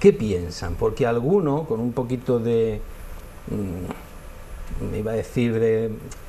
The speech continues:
mala idea periodística, que no es el caso, porque son políticos, ha dicho, "Si Mariano Rajoy ha dicho que van a haber elecciones, no van a haber elecciones".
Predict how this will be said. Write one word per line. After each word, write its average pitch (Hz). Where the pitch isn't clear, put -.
mala 120
idea 110
periodística, 131
que 113
no 104
es 80
el 107
caso, 147
porque 90
son 120
políticos, 131
ha 120
dicho, 117
"Si 131
Mariano 131
Rajoy 107
ha 104
dicho 98
que 104
van 101
a 95
haber 92
elecciones, 156
no 131
van -
a -
haber -
elecciones". -